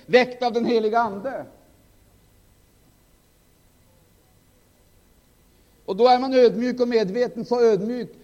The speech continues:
så att man inte är obstinat både mot Gud och hans tjänare,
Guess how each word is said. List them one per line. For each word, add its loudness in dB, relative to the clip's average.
så -6
att -4
man -8
inte -10
är 0
obstinat 0
både 0
mot 0
Gud -2
och -4
hans -4
tjänare, -4